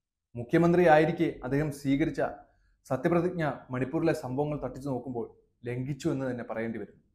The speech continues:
ഭരണഘടനയ്ക്കും നിയമത്തിനും അനുസൃതമായി താൻ എല്ലാത്തരം ആളുകൾക്കും വേണ്ടിയും ദുരുദ്ദേശമേതുമില്ലാതെ ഭയപ്പെടാതെ ശരിയായ കാര്യങ്ങൾ മാത്രം ചെയ്യും. ഈ സത്യപ്രതിജ്ഞാ ലംഘനമാണ് നിയമസഭയ്ക്ക് പുറത്തും അകത്തും മുഖ്യമന്ത്രി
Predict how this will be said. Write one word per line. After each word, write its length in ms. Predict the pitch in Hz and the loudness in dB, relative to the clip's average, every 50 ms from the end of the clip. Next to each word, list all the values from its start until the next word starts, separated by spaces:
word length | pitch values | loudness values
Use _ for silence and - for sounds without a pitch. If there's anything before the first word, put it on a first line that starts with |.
| _ _ _ _ _ _ _ _ _ _ _ _ - | _ _ _ _ _ _ _ _ _ _ _ _ -6
ഭരണഘടനയ്ക്കും 800 | 107 123 127 127 143 160 160 165 170 170 170 165 160 147 135 - - - - 127 | -4 -2 0 0 2 4 4 6 6 4 4 2 0 -4 -4 -6 -12 -16 -8 -4
നിയമത്തിനും 560 | 131 139 151 170 175 175 - 185 170 160 - - | 0 2 4 6 6 6 6 4 2 0 -2 -4
അനുസൃതമായി 640 | 135 139 147 139 - 160 160 175 165 160 151 151 143 131 - - - | -6 -4 -4 -4 -2 0 2 2 4 4 2 0 0 -4 -6 -2 0
താൻ 140 | 143 143 143 | 0 2 2
എല്ലാത്തരം 560 | 139 139 147 165 170 175 - 190 185 180 170 | 0 2 4 6 6 6 6 4 2 4 4
ആളുകൾക്കും 440 | 160 156 170 170 175 165 165 180 170 | 4 4 4 4 4 4 4 2 0
വേണ്ടിയും 540 | 160 160 160 160 165 160 147 - - _ _ _ _ _ _ _ _ - | 0 0 -2 -2 -2 -4 -4 -6 -10 _ _ _ _ _ _ _ _ 0
ദുരുദ്ദേശമേതുമില്ലാതെ 1300 | 160 160 170 160 202 208 196 202 202 190 180 180 185 196 220 208 202 196 180 185 175 170 165 160 - - - - - 131 | 2 2 4 6 6 6 6 6 6 6 6 6 6 6 4 4 4 6 6 8 8 8 6 4 0 -4 -8 -14 -10 -2
ഭയപ്പെടാതെ 600 | 139 156 165 165 175 185 185 180 165 151 139 131 - - - | 2 2 2 4 6 6 8 8 8 6 4 -2 -8 -10 -18
ശരിയായ 500 | - - 147 151 170 185 190 196 196 190 | -10 -6 0 4 8 10 10 10 10 8
കാര്യങ്ങൾ 340 | 175 165 170 170 170 170 151 | 6 4 4 4 2 0 -2
മാത്രം 540 | 139 135 139 143 160 165 - 190 190 170 135 | -2 -2 -2 -2 -2 0 0 0 0 0 0
ചെയ്യും. 240 | 131 113 101 95 - _ _ _ _ _ _ _ _ _ _ _ - | -4 -10 -14 -14 -18 _ _ _ _ _ _ _ _ _ _ _ -2
ഈ 160 | 120 139 180 | 2 2 2
സത്യപ്രതിജ്ഞാ 680 | 175 - 170 - - 185 175 180 180 - - 185 180 175 | 2 2 0 0 0 0 0 -2 -2 -2 0 0 2 4
ലംഘനമാണ് 560 | 175 175 170 175 180 170 165 156 143 139 - - - - 131 | 4 4 2 2 2 2 2 0 -2 -4 -8 -12 -14 -8 -4
നിയമസഭയ്ക്ക് 500 | 127 135 151 151 135 151 147 143 - 139 | -2 -2 -2 -2 -2 -2 -4 -4 -4 -6
പുറത്തും 500 | - - 127 131 135 135 - 139 123 120 | -8 -4 -2 -2 -2 -2 -4 -6 -4 -4
അകത്തും 380 | 120 131 127 - 127 113 - _ _ - | -4 -4 -6 -8 -10 -14 -14 _ _ -20
മുഖ്യമന്ത്രി 520 | 120 113 - _ - 127 127 123 120 117 | -20 -20 -16 _ -8 -6 -6 -6 -6 -8